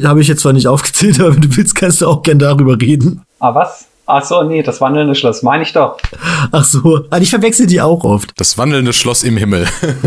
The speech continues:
Speaker 3: <laughs>
Speaker 1: Das wandelnde Himmelsschloss. Vor allem, weil das wandelnde Schloss am Ende ja auch so ein Schloss wird, ne? So ein Himmelsschloss.
Speaker 3: Ja, ja, stimmt, das fliegt ja dann.
Speaker 2: Ja, ich werde euch jetzt verraten, dass ich, äh, so ungefähr das mittlere Drittel vom wandelnden Schloss einfach verpennt hab.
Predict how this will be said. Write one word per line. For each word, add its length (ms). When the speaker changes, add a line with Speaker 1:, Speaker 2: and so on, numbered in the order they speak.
Speaker 3:
<laughs> 200
Speaker 1:
Das 160
wandelnde 340
Himmelsschloss. 460
Vor 80
allem, 80
weil 80
das 120
wandelnde 280
Schloss 280
am 100
Ende 160
ja 100
auch 120
so 140
ein 340
Schloss 360
wird, 240
ne? 180
So 120
ein 80
Himmelsschloss. 400
Speaker 3:
Ja, 60
ja, 80
stimmt, 180
das 120
fliegt 180
ja 80
dann. 180
Speaker 2:
Ja, 400
ich 360
werde 220
euch 100
jetzt 260
verraten, 500
dass 220
ich, 260
äh, 400
so 200
ungefähr 960
das 180
mittlere 460
Drittel 420
vom 240
wandelnden 480
Schloss 340
einfach 300
verpennt 440
hab. 200